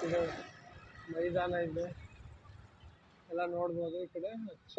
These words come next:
ಹಸಿರಾಗೈತೆ ಅರಮನೆದು. ಒಂದ್ ಎರಡು ನಿಮಿಷ ಇದು ನೋಡೋಣ ಅನಿಸ್ತದೆ ಇನ್ನ. ಅರಮನೆ ಅಷ್ಟು ಚೆನ್ನಾಗ್ ಕಾಣಿಸ್ತಾ ಐತೆ. ಇಲ್ಲಿ ನೋಡಿ, ಆ ಗೋಪುರ ಎಲ್ಲ ಎಷ್ಟ್ ಚೆನ್ನಾಗಿದೆ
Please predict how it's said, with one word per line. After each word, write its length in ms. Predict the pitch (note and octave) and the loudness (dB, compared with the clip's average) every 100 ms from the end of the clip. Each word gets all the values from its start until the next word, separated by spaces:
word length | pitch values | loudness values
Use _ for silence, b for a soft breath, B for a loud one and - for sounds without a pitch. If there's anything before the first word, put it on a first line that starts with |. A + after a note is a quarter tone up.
| F3+ | 4
ಹಸಿರಾಗೈತೆ 720 | E3 - F#3 F3 E3 D3+ E3+ F#3+ - - - - D#5 D#5+ - - - - E5+ - E3+ | 4 4 6 6 6 0 -4 -6 -10 -20 -20 -20 -20 -20 -20 -20 -20 -20 -20 -20 -8
ಅರಮನೆದು. 600 | D#3+ E3+ E3+ E3+ D#3 F#3 - - - - - - - - - - - E3+ | -4 -2 0 0 0 -4 -8 -16 -18 -18 -20 -20 -20 -20 -20 -20 -14 -4
ಒಂದ್ 160 | E3 | 4
ಎರಡು 300 | E3 F3 F3+ F#3 | 6 6 4 2
ನಿಮಿಷ 220 | F3+ F3 G#3+ F#3+ E3 F3 F#3 F3+ | 2 0 2 2 2 0 0 0
ಇದು 160 | E3 E3 D#3+ | -2 -2 -2
ನೋಡೋಣ 300 | E3 F3 F3+ F3 E3+ | -2 0 0 -2 -4
ಅನಿಸ್ತದೆ 420 | F#3 - E3+ E3+ | -6 -8 -4 -2
ಇನ್ನ. 180 | D#3 D#3 E3 C4+ - - - - | -2 -4 -8 -12 -18 -20 -16 -8
ಅರಮನೆ 340 | D#4 E4 E4 D3+ | -4 -4 -4 -6
ಅಷ್ಟು 280 | - - E3+ D3+ D3 D3 - - - - - - - - - | 2 4 6 2 -2 -6 -16 -16 -14 -14 -14 -16 -16 -8 -2
ಚೆನ್ನಾಗ್ 300 | E3 E3+ C#3+ | 0 0 0
ಕಾಣಿಸ್ತಾ 460 | E3 E3+ - - | -2 -2 -2 2
ಐತೆ. 260 | E3 D3 D#3+ F3 | 2 2 -2 -2
ಇಲ್ಲಿ 140 | D#3+ D3+ | -4 -4
ನೋಡಿ, 180 | D#3+ F#3+ - - - - - - - - - - | -2 -4 -6 -10 -12 -12 -14 -18 -16 -16 -16 -10
ಆ 100 | D3 D3 | -2 0
ಗೋಪುರ 280 | E3 - E3+ | 0 2 0
ಎಲ್ಲ 120 | E3+ E3+ | 2 -2
ಎಷ್ಟ್ 120 | E3 - | -6 -4
ಚೆನ್ನಾಗಿದೆ 520 | D#3+ D#3+ D#3 D#3 | -4 0 0 -2